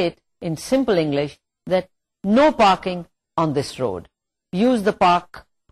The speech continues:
in Millet Street. Right? Now, there's another sample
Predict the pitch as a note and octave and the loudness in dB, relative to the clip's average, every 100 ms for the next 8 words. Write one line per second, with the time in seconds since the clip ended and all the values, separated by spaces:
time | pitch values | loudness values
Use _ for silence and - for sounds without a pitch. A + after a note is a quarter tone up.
0 | _ F#3+ E3 D#3 C#3 C3 - - - - | _ -4 -2 -2 -2 -6 -10 -18 -18 -18
1 | _ - _ _ _ _ _ _ _ _ | _ -20 _ _ _ _ _ _ _ _
2 | _ _ D#3+ A3+ D#4+ - _ _ _ _ | _ _ -4 -2 -2 -10 _ _ _ _
3 | _ _ _ - D#3+ A2+ F#2 _ _ _ | _ _ _ -8 -6 -4 -8 _ _ _
4 | _ _ _ _ _ _ _ E3 D#3 E3+ | _ _ _ _ _ _ _ -4 -2 0
5 | A#3+ F4 - E3 C#3 A#2+ D3+ | 0 -2 -2 -4 -4 -6 -12